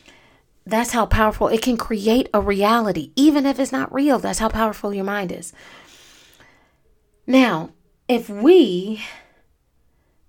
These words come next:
like, and I'm, I, I guess because analogies work best here, if we were to think about this as a superhero movie, like, every single superhero movie you were ever to come in contact with,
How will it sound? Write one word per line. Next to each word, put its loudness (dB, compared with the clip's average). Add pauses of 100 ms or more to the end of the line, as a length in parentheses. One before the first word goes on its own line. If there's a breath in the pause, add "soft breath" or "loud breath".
(140)
like, -4
and -2
I'm, -2
I, -8
I -4
guess 0
because -2
analogies -2
work -2
best 0
here, 0
if -4
we 2
were -2
to -4
think -2
about 0
this -6
as -10
a -14
superhero -6
movie, -12 (2250 soft breath)
like, -8 (160)
every 4
single 0
superhero -2
movie -2
you -4
were -6
ever -2
to -4
come -6
in -6
contact -12
with, -20